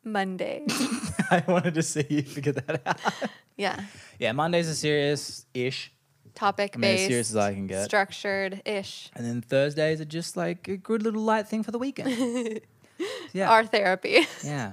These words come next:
Speaker 2: So subscribe. And please hit that like button if you are watching this on YouTube.
Speaker 1: Oh, we would really appreciate that.
Speaker 2: That will help a
Speaker 1: It
Speaker 2: lot.
Speaker 1: actually helps us.
Speaker 2: Yes.
Speaker 1: We
Speaker 2: And
Speaker 1: want more women living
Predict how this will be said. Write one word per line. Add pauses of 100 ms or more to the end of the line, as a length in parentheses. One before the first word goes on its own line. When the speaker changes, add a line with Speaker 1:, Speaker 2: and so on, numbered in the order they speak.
(160)
Speaker 2:
So
subscribe.
And
please
hit
that
like
button
if
you
are
watching
this
on
YouTube.
Speaker 1:
Oh,
we
would
really
appreciate
that.
Speaker 2:
That
will
help
a
Speaker 1:
It
Speaker 2:
lot.
Speaker 1:
actually
helps
us.
Speaker 2:
Yes. (340)
Speaker 1:
We
Speaker 2:
And
Speaker 1:
want
more
women
living